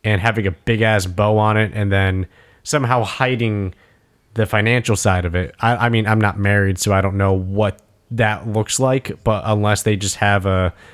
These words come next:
account where they can just, you know, splurge eighty thousand dollars and nobody will notice. Um,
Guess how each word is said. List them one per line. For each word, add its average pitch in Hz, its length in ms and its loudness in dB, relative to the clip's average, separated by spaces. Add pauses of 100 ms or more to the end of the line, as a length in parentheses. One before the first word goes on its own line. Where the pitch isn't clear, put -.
(180)
account 104 460 -2
where 110 100 0
they 101 160 0
can 104 160 -2
just, 95 320 -2
you 117 60 0
know, 92 240 0
splurge 101 760 0 (220)
eighty 110 240 2
thousand 98 380 0
dollars 95 440 2
and 92 100 -2
nobody 95 260 0
will 87 120 -2
notice. 98 520 -2 (540)
Um, 90 400 -4